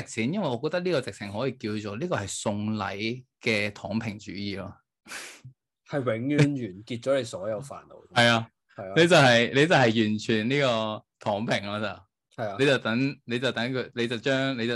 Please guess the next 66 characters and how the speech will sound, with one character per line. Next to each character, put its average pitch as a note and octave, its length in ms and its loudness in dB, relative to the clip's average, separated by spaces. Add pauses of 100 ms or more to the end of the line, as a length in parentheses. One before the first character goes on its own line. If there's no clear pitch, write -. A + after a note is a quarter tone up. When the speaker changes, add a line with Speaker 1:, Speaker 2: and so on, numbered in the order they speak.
(140)
Speaker 1:
你 A2+ 120 -2
就， B2 80 -8
Speaker 2:
係 - 80 -10
啊。 G2 40 -6
Speaker 1:
你 A2 80 -2
就 A#2 80 0
等 G#2+ 240 -6
佢 G#2 160 -4
咩 G#2+ 160 -6
咯？ G2 200 -12 (180)
Speaker 2:
係 A2 140 -8
啊， A2+ 100 -6
我 C#3 180 0
覺 A3 100 2
得 B2 140 0
第 C3 60 0
一 D#3+ 100 -2
個 C3 80 -4
階 C3 240 -4
段 - 60 -12
咧， F2+ 340 -16
即 - 120 -6
係 E3+ 40 -2
就， C3 140 -4 (160)
就， A2 260 -4
總 C#3 140 -6
之 F#3 100 -6
第 C3 120 -6 (140)
一 - 20 -2 (140)
步 G2 300 -6 (480)
或 A#2+ 160 -4
者 - 100 -2
第 B2 60 2
一 C3+ 40 -4
個 C#3 80 -2
層 F#2 300 -12
次 - 160 -14
就 F#2 140 -14
純 F2+ 240 -14
粹 G2 280 -12 (140)
左 A2 160 -4
手 A#2+ 140 -6
交 A#2 160 -4
右 F2+ 120 -8
手， - 300 -20 (460)
但 A#2 120 -2
係 A#2 180 0
第 A#2 140 -4
二 - 40 -4
個 B2 80 2
層 G#2+ 220 -10
次 A2+ 180 -12
你 A2+ 60 -6
想 A#2 220 -4
做 F#2+ 400 -6
到 G2+ 100 -8
嗰 G2+ 180 -6
種， G2+ 540 -12
呃， G#2+ 80 -14 (840)
因 C3 320 -4
果 G#2 200 -8
嗰 G#2+ 60 -6
種 G2+ 160 -10
關 G2+ 240 -6
係 F#2 140 -18
咧， E2 180 -20